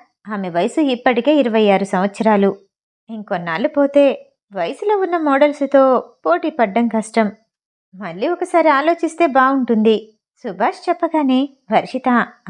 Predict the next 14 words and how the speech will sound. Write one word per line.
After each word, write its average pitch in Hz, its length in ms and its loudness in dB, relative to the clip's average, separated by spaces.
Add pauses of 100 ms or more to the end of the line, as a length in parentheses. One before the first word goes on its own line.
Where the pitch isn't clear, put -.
ఆలోచిస్తూ 359 580 0
అతని 359 200 0
మొహం 254 440 2
చూసింది. 202 560 2 (840)
"ఆ, 220 340 -4 (420)
ఆమె 208 260 -4
వయసు 277 840 0
ఇరవై 277 320 4
ఆరు 254 140 0
సంవత్సరాలు 240 540 2
అయ్యుండొచ్చు. 226 680 2 (840)
కానీ 220 300 -8
ఒకటి 339 340 -4
గమనించావా? 262 640 0